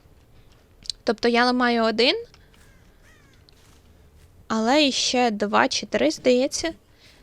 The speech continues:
е, рандомних починають, е, теж ламатися.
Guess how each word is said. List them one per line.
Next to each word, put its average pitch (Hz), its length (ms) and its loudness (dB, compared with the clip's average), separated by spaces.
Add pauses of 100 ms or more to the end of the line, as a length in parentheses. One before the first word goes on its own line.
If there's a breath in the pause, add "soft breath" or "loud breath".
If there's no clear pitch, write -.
(180 soft breath)
е, 254 160 0 (300)
рандомних 247 800 0
починають, 233 800 -4
е, 208 760 0
теж - 500 0 (400)
ламатися. 202 760 -4